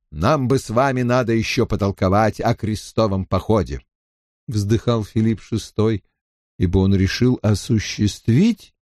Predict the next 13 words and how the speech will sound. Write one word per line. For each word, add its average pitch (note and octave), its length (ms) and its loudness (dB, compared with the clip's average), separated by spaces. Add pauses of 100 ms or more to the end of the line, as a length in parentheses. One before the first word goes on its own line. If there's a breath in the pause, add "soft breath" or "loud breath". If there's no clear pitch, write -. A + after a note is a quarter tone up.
(100)
замысел D#3+ 680 0
своего A2 420 0
покойного B2+ 680 -2
батюшки G2+ 680 0
Карла G#2+ 440 0
Валуа F#2+ 680 2 (240 soft breath)
и A2+ 80 2
своего G#2 420 2
двоюродного A2+ 600 0
брата, A2+ 580 0
короля G2+ 460 0
Карла G#2 500 -2
Красивого. D#2+ 1000 -2